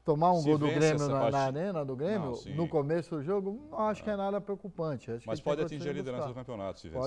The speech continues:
Speaker 2: vencer.
Speaker 1: atingir a liderança do campeonato e tem time pra isso. E acho que ainda pode virar. Tomar um gol do, do, do Grêmio no começo do jogo, eu acho normal. Não é nenhum, nenhum resultado pro torcedor trocar
Speaker 2: Não,
Speaker 1: rapidinho aquele canal.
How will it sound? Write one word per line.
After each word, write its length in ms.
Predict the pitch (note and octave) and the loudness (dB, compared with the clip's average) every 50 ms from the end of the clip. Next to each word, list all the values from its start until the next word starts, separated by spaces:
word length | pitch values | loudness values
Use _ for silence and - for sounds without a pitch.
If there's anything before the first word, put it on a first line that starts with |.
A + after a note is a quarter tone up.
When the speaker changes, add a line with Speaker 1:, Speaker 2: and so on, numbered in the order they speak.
| C#3+ F3 | -2 -4
Speaker 2:
vencer. 20 | |
Speaker 1:
atingir 300 | F3+ - - G3+ G3 F#3+ | -4 -4 -4 -6 -4 -4
a 80 | G3+ G3+ | -4 -4
liderança 380 | G3+ G3+ G3+ G3+ G3 - G#3+ | -4 -4 -6 -6 -8 -8 -10
do 20 | - | -10
campeonato 480 | - G3 - E3 D3+ E3+ F#3+ G3 A3 | -10 -10 -8 -6 -4 -4 -4 -4 -6
e 40 | A3+ | -8
tem 180 | F#3 A3+ A3+ A3 | -8 -6 -6 -6
time 220 | - A#3 A#3 A#3+ A3 | -6 -6 -8 -6 -6
pra 200 | B3+ B3+ A#3+ F3 | -6 -4 -4 -4
isso. 280 | D3+ C#3+ - - - _ _ _ _ _ _ _ _ _ _ _ - | -4 -6 -8 -14 -20 _ _ _ _ _ _ _ _ _ _ _ -2
E 120 | G3+ F3 | 4 8
acho 340 | D#3+ E3+ F#3 F#3 - A3+ A3 | 8 8 8 6 0 -4 -10
que 420 | - - A3+ A#3 A#3+ A#3+ A#3+ B3 | -6 -6 -4 -4 -4 -4 -2 -2
ainda 260 | A#3 A3+ A3 G#3+ A#3 A3+ | 0 0 0 0 -2 -2
pode 260 | A3+ A3+ A3 G#3+ A3 | -2 -2 -4 -4 -6
virar. 500 | A3+ B3+ A#3 G#3 F#3+ E3+ D3 C3 A#2+ A#2+ | -6 -4 0 0 2 0 0 -2 -4 -6
Tomar 320 | A#2 - C3+ C#3+ D#3 E3+ F3 | -8 -10 -8 -6 -4 -4 -4
um 140 | E3+ D#3 | -4 -4
gol 280 | C3+ C#3+ D#3+ F3+ F3+ E3 | -2 -2 -2 -2 -2 -2
do, 120 | D3+ D3 C#3+ | -4 -6 -8
do, 260 | C#3 C3+ C3+ C#3 C#3 C3 | -8 -8 -8 -8 -8 -8
do 180 | B2+ B2+ C3+ B2+ | -6 -8 -8 -8
Grêmio 380 | B2 C3 C3+ C#3+ C#3+ C#3 C#3 | -6 -4 -4 -4 -4 -6 -8
no 80 | C3+ C3+ | -8 -8
começo 300 | - C#3 B2 C3 C3 A#2 B2 | -10 -8 -8 -8 -10 -8 -10
do 60 | A#2 | -8
jogo, 300 | A2 B2 D3 E3 E3 F3+ | -6 -6 -6 -6 -6 -6
eu 40 | F3 | -6
acho 220 | E3+ D#3+ - F#3+ F#3 F#3 | -6 -8 -8 -12 -12 -10
normal. 460 | F#3 F#3+ F#3+ F#3 D3+ B2+ A2 G#2 G#2 A#2 - | -8 -8 -8 -6 -6 -8 -8 -8 -12 -16 -16
Não 140 | C3 A#2+ B2+ | -12 -10 -8
é 80 | B2+ B2+ | -8 -6
nenhum, 300 | C3+ C3+ B2+ C3+ C#3 C#3 | -6 -6 -6 -6 -6 -8
nenhum 280 | C3+ C3+ C#3+ D#3+ F#3 | -6 -6 -6 -6 -6
resultado 640 | F3+ F#3 F#3 E3 E3 E3 - D#3+ D3+ D#3+ D#3+ D#3+ D#3 - | -4 -4 -6 -6 -8 -10 -6 -4 -4 -4 -4 -6 -8 -12
pro 80 | - E3 | -14 -18
torcedor 540 | D#3+ - D#3+ C#3+ - D#3 C#3+ C#3+ D3 D3 C3+ - - - - _ _ _ | -10 -10 -10 -8 -8 -8 -4 -2 -2 -2 -4 -6 -20 -20 -20 _ _ _
trocar 420 | - E3+ D#3 C3 - D3+ D#3 E3+ | 0 2 2 2 4 6 8 8
Speaker 2:
Não, 240 | E3+ D3+ D#3 D#3 G#2+ | 8 8 6 6 4
Speaker 1:
rapidinho 240 | G#2 G#2 G2+ D3 D#3 | 2 0 2 2 0
aquele 240 | C#3 - D#3+ D3+ - | 0 0 -2 -4 0
canal. 160 | E3 E3 | 0 0